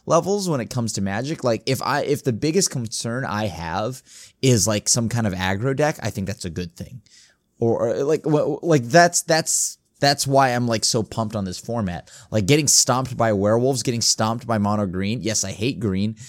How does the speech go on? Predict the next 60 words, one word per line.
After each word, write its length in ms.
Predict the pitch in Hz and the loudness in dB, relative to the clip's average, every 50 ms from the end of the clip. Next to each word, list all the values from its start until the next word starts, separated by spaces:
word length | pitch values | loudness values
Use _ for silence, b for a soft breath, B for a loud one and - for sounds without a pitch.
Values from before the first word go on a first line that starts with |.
| B B B | B B B
and 140 | B 110 110 | B 0 0
I 80 | 107 | 0
hate 220 | 98 90 117 113 71 | 0 0 -2 -2 -2
Ranger 340 | 92 101 120 123 113 123 117 | -2 -4 -2 -2 -2 -2 -4
class 400 | - - 120 110 107 110 - - | -4 -2 -2 0 0 0 0 -2
and 120 | 107 101 - | -2 -2 -2
Eska's 360 | 92 107 - - - 87 - | -4 -4 -4 -4 -6 -6 -6
Chariot, 460 | - - 120 107 101 92 85 - - | -6 -6 -6 -4 -4 -4 -6 -6 -6
but 140 | - 120 78 | -6 -4 -4
at 100 | 104 120 | -4 -4
the 80 | - 110 | 0 2
same 260 | - - 135 123 113 107 | 2 2 2 0 -2 -2
time, 480 | 117 135 156 165 151 135 123 117 107 B B B B B B B B B _ _ _ _ _ _ _ _ _ _ _ _ _ _ _ _ _ _ _ _ _ _ - | 0 0 2 2 2 0 -2 -4 -6 B B B B B B B B B _ _ _ _ _ _ _ _ _ _ _ _ _ _ _ _ _ _ _ _ _ _ -2
it, 240 | 165 170 - - - | -2 -2 -2 -2 2
is 160 | - 160 139 156 | 4 6 6 6
it 120 | 175 - | 4 4
that 200 | 175 170 165 110 | 4 4 4 4
bad? 280 | 131 113 123 156 185 160 | 4 4 4 4 4 6
Like, 140 | 139 123 | 4 6
is 120 | 131 131 113 | 6 6 8
that 140 | 156 170 160 | 8 8 6
a 60 | 127 | 6
bad 240 | 110 117 127 139 - | 4 4 2 2 2
thing? 140 | 180 175 | 0 -2
I 40 | 165 | 0
mean, 160 | 151 143 135 | 0 0 0
Eska's 380 | - - 165 - - 180 143 - | 2 2 2 2 2 2 0 0
Chariot 380 | - - 151 151 156 151 135 123 | 0 -2 -2 0 0 0 0 0
is, 120 | 113 101 | 0 0
like, 140 | 120 113 117 | 0 0 -2
an 100 | 113 117 | -2 -2
easier 440 | - 120 139 151 131 123 147 143 120 | 0 2 2 4 4 4 2 2 0
to 60 | 113 | -2
kill 220 | - - 135 113 | -4 -6 -6 -4
Gideon. 560 | 90 80 113 120 127 113 92 80 95 120 131 - b b b b b b b b b | -4 -2 -2 -2 -2 -2 -4 -6 -8 -8 -8 -10 b b b b b b b b b
Um, 600 | 110 117 123 110 85 - 131 147 127 123 113 107 B B B B | 2 4 4 4 4 6 6 6 6 4 -2 -4 B B B B
<laughs> 300 | B B B - 135 - | B B B -2 2 6
and, 260 | 143 208 185 170 143 B B B B B B B B | 6 6 6 6 2 B B B B B B B B
and 160 | - 156 156 | 2 4 4
I 80 | 151 156 | 4 6
mean, 200 | 156 160 160 156 | 6 6 4 6
like, 220 | 151 143 135 120 165 | 6 4 4 4 4
not 140 | 170 185 180 | 6 6 6
to 60 | 151 | 6
say 140 | - 170 175 | 6 6 6
that 160 | 139 147 131 | 6 6 4
it's 100 | 120 - | 6 4
a 60 | 120 | 4
weak 260 | 101 113 147 143 - | 6 6 4 4 2
card, 400 | - - 131 131 123 113 110 104 | -2 -2 0 2 2 2 2 0
but, 140 | 98 101 - | 0 -2 0
like, 240 | 104 117 113 95 - | 2 0 0 2 2
yeah, 140 | 139 139 120 | 2 4 4
like, 140 | 107 98 | 2 2
this 140 | 104 131 - | 2 2 0
format 580 | - - - 135 175 214 220 180 139 120 - - | 0 -2 -2 0 0 0 0 0 0 -2 -2 -2
has 200 | 135 139 131 - | -2 0 0 0
shaped 340 | - - 139 143 131 - 143 | 2 2 2 0 0 2 2
out 220 | 139 131 - - | 2 2 0 -2
to, 140 | - 123 | -6 -8